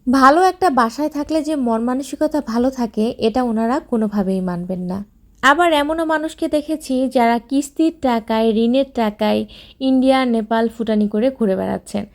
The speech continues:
আর কিছুদিন পর সেই কিস্তি টানতে টানতেই নাজেহাল অবস্থা। আমি এমনও অনেক ফ্যামিলি দেখেছি যারা নিজেদের খুব সীমিত উপার্জনের টাকায় খুব সুন্দরভাবে গুছিয়ে বাঁচেন।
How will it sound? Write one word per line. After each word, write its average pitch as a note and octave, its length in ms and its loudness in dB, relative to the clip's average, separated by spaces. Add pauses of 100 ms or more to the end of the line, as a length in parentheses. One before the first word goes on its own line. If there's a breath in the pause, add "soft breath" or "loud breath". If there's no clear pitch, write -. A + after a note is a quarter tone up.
(220 soft breath)
আর A3+ 160 0
কিছুদিন C4+ 460 -2
পর B3+ 320 2
সেই B3 240 0
কিস্তি A#3+ 340 -4
টানতে B3+ 280 -4
টানতেই A#3 420 -2
নাজেহাল F#3+ 460 -2
অবস্থা। F#3+ 560 -8 (440)
আমি D#4 300 4
এমনও D#4+ 360 2
অনেক D#4+ 280 0
ফ্যামিলি C#4+ 400 -2
দেখেছি C4+ 560 -2
যারা B3 320 2
নিজেদের C4 680 0
খুব E4+ 320 -2
সীমিত C#4+ 440 -6
উপার্জনের C#4 680 0
টাকায় C4 380 -2
খুব C#4 240 -6
সুন্দরভাবে D4 640 -2
গুছিয়ে G#3+ 520 -2
বাঁচেন। G3 540 -4